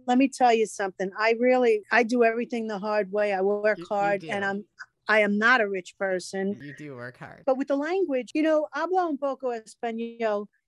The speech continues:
Speaker 1: and Europeans, they definitely have a good grip on English. You know, in Scandinavia, those kids, by the time they are nine years old, they're speaking very good English.
Speaker 2: Yeah.
Speaker 1: That's wild.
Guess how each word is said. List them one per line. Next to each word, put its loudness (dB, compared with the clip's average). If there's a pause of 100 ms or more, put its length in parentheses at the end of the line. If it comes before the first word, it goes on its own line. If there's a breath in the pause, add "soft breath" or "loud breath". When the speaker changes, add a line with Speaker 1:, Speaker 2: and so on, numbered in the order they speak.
Speaker 1:
and 2
Europeans, 2
they 6
definitely 0 (200)
have 2
a 4
good 4
grip 0 (120)
on -4 (160)
English. 2
You 4
know, 6
in 2 (180)
Scandinavia, 0
those -2
kids, 0 (100)
by 2
the 2
time 2
they 4
are 0 (160)
nine 0
years 2
old, -6
they're 6
speaking -4
very 4
good 0
English. -4
Speaker 2:
Yeah. -14
Speaker 1:
That's 0
wild. 2